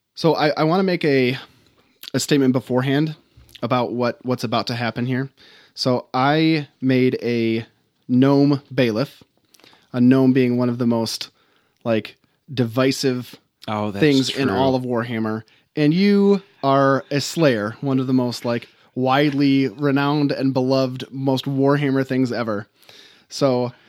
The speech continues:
Speaker 2: I see what
Speaker 1: m-,
Speaker 2: you're doing
Speaker 1: could I
Speaker 2: here.
Speaker 1: win? Maybe. Maybe I could win. But I feel like I, I, uh, started way behind the,
Speaker 2: So,
Speaker 1: the
Speaker 2: so
Speaker 1: gun on this
Speaker 2: here's
Speaker 1: one.
Speaker 2: the thing. If you do win, then it'll be, like,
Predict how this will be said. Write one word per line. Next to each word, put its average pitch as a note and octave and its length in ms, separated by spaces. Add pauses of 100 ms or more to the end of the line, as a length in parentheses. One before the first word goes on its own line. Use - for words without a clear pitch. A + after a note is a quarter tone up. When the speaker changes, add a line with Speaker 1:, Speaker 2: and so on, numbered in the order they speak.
(880)
Speaker 2:
I E3+ 80
see G3 180
what F3+ 100
Speaker 1:
m-, C#3+ 60
Speaker 2:
you're C3+ 100
doing A#2 220
Speaker 1:
could B3+ 160
I C4 80
Speaker 2:
here. B3+ 100
Speaker 1:
win? A#3+ 380 (460)
Maybe. C3+ 600 (340)
Maybe E3+ 720
I B2+ 100
could B2+ 180
win. A2 300 (100)
But C#3+ 340
I C#3 140
feel F#3 360
like C3+ 340
I, C3+ 400 (280)
I, C#3+ 280
uh, A#2+ 240 (420)
started C3+ 380
way C#3 720
behind B2+ 560
the, A#2 380 (220)
Speaker 2:
So, D3+ 260
Speaker 1:
the C3 60
Speaker 2:
so C3 180
Speaker 1:
gun A#2+ 100
on A2+ 60
this G#2+ 180
Speaker 2:
here's D3 120
Speaker 1:
one. B2+ 80
Speaker 2:
the B2 60
thing. B2+ 260
If A2+ 140
you A2+ 100
do B2+ 340
win, G2+ 540
then G#2+ 260
it'll G#2+ 220
be, G#2 460
like, G#2 340